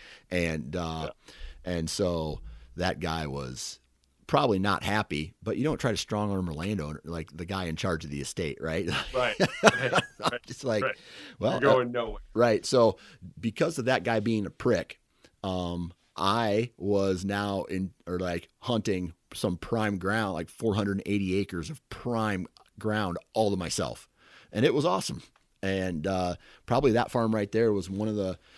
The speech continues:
Speaker 1: one of the farms where I saw a ton of big deer. And I just wish I knew now what I knew back then so I could hunt it better. Um,
Speaker 2: Yeah.
Speaker 1: but, uh,
Speaker 2: Yep.
Speaker 1: it was, it was a, it was a really good farm with a lot of big deer, a lot of awesome,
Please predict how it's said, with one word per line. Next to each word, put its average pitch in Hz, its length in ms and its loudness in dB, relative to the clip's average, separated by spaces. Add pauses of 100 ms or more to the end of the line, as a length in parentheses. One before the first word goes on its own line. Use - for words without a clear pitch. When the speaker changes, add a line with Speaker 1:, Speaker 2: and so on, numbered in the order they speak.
(140)
Speaker 1:
one 110 140 2
of 110 60 4
the 92 80 2
farms 107 400 2
where 90 120 -2
I 98 100 0
saw 101 500 0 (100)
a 90 120 -4
ton 95 500 0
of 80 80 -2
big 82 280 -2
deer. 85 380 -2
And 87 100 -6
I 92 120 0
just 101 340 -2
wish 107 220 2
I 87 100 -2
knew 90 160 0
now 92 480 -4 (300)
what 92 180 -2
I 85 100 0
knew 90 160 0
back 82 280 -4
then 95 320 0 (220)
so 98 280 -2
I 87 80 0
could 82 160 -8
hunt 92 200 -2
it - 100 -6
better. 113 320 -2 (240)
Um, 80 420 -8 (460)
Speaker 2:
Yeah. 104 240 -10 (160)
Speaker 1:
but, 90 320 -2
uh, 85 240 -2
Speaker 2:
Yep. - 20 -20 (260)
Speaker 1:
it 107 160 2
was, - 380 -4
it 110 120 0
was 113 180 -2
a, 87 240 -2 (140)
it 107 40 -6
was 131 140 -2
a 110 40 -2
really 107 200 2
good 104 140 -2
farm 101 420 -4
with 92 100 -10
a 95 40 -4
lot 98 120 -2
of 95 80 -4
big 92 180 -4
deer, 92 200 -2
a 104 60 -2
lot 98 140 -2
of 85 140 -6
awesome, 82 520 -8